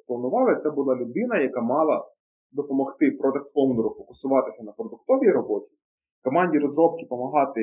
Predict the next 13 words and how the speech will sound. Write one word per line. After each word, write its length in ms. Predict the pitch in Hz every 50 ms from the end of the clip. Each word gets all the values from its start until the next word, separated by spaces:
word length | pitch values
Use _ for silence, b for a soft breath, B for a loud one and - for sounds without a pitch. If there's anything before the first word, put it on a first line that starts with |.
| 101 87
і 60 | 90 117
ремувити 420 | 135 131 139 143 139 127 127 104
якісь 280 | 101 101 - 127 117 117 120
блокери, 420 | 131 135 131 135 127 117 113 107
які 220 | 107 107 107 127 120
заважають 500 | 127 113 117 120 131 123 117 113 113 113
їй 40 |
створювати 500 | 110 - - 123 117 110 110 110 110 110
якісний 440 | 113 110 110 - 110 - - 117 107
продукт 420 | 110 - 113 110 127 123 127 - 107
на 60 | -
підставі, 420 | _ - - - - 117 104 104 -
там, 80 | -